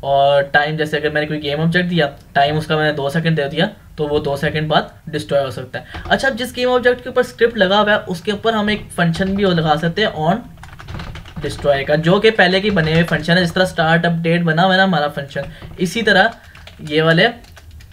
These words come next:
ये जो है, अ, on destroy का फंक्शन ये पहले ही बना हुआ है। ये कब होता है, जब भी कोई गेम ऑब्जेक्ट जिसको मैं, जिस गेम ऑब्जेक्ट को मैं डिस्ट्रॉय करने लगूंगा ना, ये वाला गेम ऑब्जेक्ट, तो उसके ऊपर अगर कोई भी स्क्रिप्ट लगा, जिस स्क्रिप्ट के ऊपर मैं on destroy लगाया होगा ना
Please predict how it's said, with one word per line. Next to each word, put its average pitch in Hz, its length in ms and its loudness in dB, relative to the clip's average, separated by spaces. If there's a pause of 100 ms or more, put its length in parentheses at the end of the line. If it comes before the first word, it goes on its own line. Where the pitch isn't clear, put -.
(340)
ये 151 140 -2
जो 151 180 2
है, 135 160 4
अ, - 800 -6
on 170 180 4
destroy 170 440 2
का 196 100 0
फंक्शन 190 320 0
ये 202 100 0
पहले 156 180 0
ही 160 60 2
बना 139 220 -2
हुआ 139 100 -6
है। 143 100 -2
ये 185 60 4
कब 214 200 2
होता 214 180 2
है, 226 60 2
जब 208 140 0
भी 220 80 -6
कोई 226 140 -6
गेम 185 260 0
ऑब्जेक्ट 190 320 2
जिसको 180 280 -4
मैं, 190 180 -2
जिस 170 240 -4
गेम 185 160 0
ऑब्जेक्ट 190 360 0
को 202 60 -4
मैं 202 160 0
डिस्ट्रॉय 165 400 0
करने 185 220 2
लगूंगा 185 300 2
ना, 214 60 4
ये 175 140 2
वाला 147 180 2
गेम 139 200 -6
ऑब्जेक्ट, 135 340 -10 (400)
तो - 60 -8 (100)
उसके 214 220 0
ऊपर 226 140 4
अगर 226 120 6
कोई 247 240 -4
भी 277 100 -4
स्क्रिप्ट 233 320 -6
लगा, 190 260 0
जिस 190 180 -2
स्क्रिप्ट 220 280 -2
के 226 80 0
ऊपर 220 120 0
मैं 220 120 2
on 208 160 2
destroy 214 320 2
लगाया 190 300 6
होगा 185 180 0
ना 175 100 0